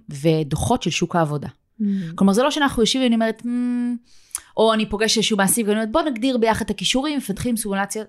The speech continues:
Speaker 1: זה לא הסיפור. אה, אנחנו עובדים בשיתוף פעולה, אה, עם פרופסור, אה, ג'וזף פולר, הוא מי שמוביל את תחום ה-, אה,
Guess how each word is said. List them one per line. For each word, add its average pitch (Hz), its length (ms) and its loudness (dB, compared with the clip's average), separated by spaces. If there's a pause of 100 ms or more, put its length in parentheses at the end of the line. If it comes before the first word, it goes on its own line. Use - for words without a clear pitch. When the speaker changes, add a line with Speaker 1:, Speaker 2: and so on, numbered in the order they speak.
(180)
Speaker 1:
זה 170 120 -2
לא 175 80 4
הסיפור. 233 600 0 (500)
אה, 180 140 4
אנחנו 185 580 2
עובדים 185 280 4
בשיתוף 214 440 0
פעולה, 196 580 4 (400)
אה, 175 60 4 (180)
עם 175 100 2
פרופסור, 185 500 -2
אה, 170 60 2 (320)
ג'וזף 156 360 -2
פולר, 269 240 4
הוא 170 140 4
מי 190 60 4
שמוביל 180 460 0
את 170 100 -2
תחום 185 360 0
ה-, 160 320 2 (380)
אה, 160 60 2